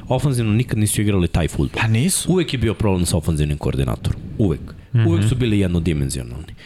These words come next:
Speaker 1: Uvek su imali probleme. A, na kraju, št-, šta je meni onako na-, najveći problem, najveći utisak? Onog momenta kad su tradovali centra za Jimmya Grahama,
Speaker 3: Max
Speaker 1: završio
Speaker 3: Unger.
Speaker 1: se za pet godina, znači Seattle je sam sebi pucao nogu tim.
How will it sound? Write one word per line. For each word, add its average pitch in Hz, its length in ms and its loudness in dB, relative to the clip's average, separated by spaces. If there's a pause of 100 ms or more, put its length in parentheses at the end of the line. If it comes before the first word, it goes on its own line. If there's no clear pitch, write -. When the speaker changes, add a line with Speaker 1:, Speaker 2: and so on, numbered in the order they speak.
(240)
Speaker 1:
Uvek 151 220 2
su - 140 0
imali 98 220 2
probleme. 76 460 -2 (360)
A, 92 380 2 (140)
na 107 120 0
kraju, 147 440 0 (180)
št-, - 420 -6
šta 139 200 -2
je 135 80 2
meni 135 240 0
onako 107 320 -2 (160)
na-, 123 260 -2
najveći 110 540 2
problem, 98 340 0
najveći 101 440 0
utisak? 87 400 0
Onog 139 220 2
momenta 147 340 0
kad 120 160 -2
su 110 160 0
tradovali 127 520 0
centra 120 540 0 (140)
za 90 420 0
Jimmya 101 320 2
Grahama, 90 380 0 (220)
Speaker 3:
Max 120 360 2
Speaker 1:
završio 107 380 2
Speaker 3:
Unger. 113 140 2
Speaker 1:
se 107 160 0
za 95 160 2
pet 117 240 -2
godina, 101 280 2
znači 87 200 0
Seattle 107 300 0
je 92 60 0
sam 110 200 -2
sebi 92 240 -4
pucao - 340 -2
nogu 82 240 0
tim. 73 200 -4